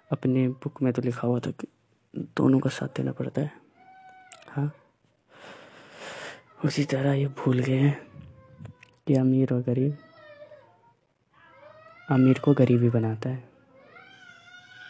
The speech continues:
अगर गरीब काम ना करे तो अमीर कभी नहीं बन सकता। जो इतनी बड़ी बड़ी बिल्डिंग में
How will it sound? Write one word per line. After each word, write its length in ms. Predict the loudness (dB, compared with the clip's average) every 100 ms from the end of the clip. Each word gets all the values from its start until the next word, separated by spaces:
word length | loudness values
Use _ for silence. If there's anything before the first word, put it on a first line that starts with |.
| -20 -20 -8
अगर 200 | 2 2 4
गरीब 280 | 4 4 4
काम 240 | 2 2
ना 160 | 2 2
करे 280 | 0 -2 -2
तो 120 | 0
अमीर 240 | 0 -2
कभी 220 | -2 0
नहीं 100 | 0
बन 120 | 0 -2
सकता। 380 | -4 0 4
जो 100 | 6
इतनी 200 | 6 4
बड़ी 180 | 6 6
बड़ी 180 | 6 6
बिल्डिंग 360 | 4 4 4 4
में 280 | 4 2